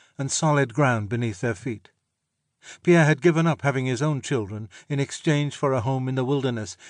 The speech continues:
and caring for other people and other people's children. They both had. But after almost thirty years,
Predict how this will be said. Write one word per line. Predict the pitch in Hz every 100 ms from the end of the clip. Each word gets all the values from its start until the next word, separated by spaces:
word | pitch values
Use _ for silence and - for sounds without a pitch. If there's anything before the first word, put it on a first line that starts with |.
| -
and | 139
caring | - 156 143 143
for | 139 143
other | 139 135
people | 117 117 - 92 92
and | 104
other | 131 127 127
people's | 131 110 110
children. | - 135 113 92 82 - _ _ _ _ _ _ -
They | 147
both | 135 156
had. | - 92 87 - _ _ _ _ _ - - -
But | 139
after | 143 - 151
almost | 147 143 - -
thirty | 180 160 170
years, | 147 165 135 120